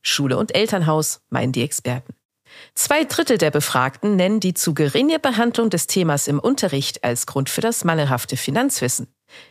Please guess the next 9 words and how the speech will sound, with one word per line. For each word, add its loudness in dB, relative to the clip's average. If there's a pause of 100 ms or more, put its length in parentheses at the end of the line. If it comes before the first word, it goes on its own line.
Dass 0
das 0
Elternhaus 2
bremst, -2
finden 0
sechsundfünfzig -2
Prozent -4
der -2
Experten. -6